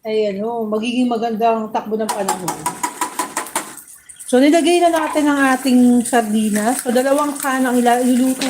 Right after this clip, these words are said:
natin, guys. So, viewers, magandang umaga sa inyo. Mabuhay kayong lahat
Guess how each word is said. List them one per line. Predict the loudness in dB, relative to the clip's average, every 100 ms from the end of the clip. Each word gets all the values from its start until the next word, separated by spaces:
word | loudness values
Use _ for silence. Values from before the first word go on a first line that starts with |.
| 0
natin, | 0 -2 -4 -8 -8
guys. | -10 -10 -14 -14 -14 -16 -14 -14 -14 -16 -14 -12 -12 -12 -14 -16 -18 -18 -18 -16 -14 -14 -14 -14 -16 -8
So, | 0 4 4 4
viewers, | 2 2 4 4 4 2
magandang | 0 2 2 2
umaga | 2 2 0
sa | 0 0
inyo. | 2 2 2 2
Mabuhay | 0 0 -2 -2
kayong | 0 -2 -2 -6
lahat | -8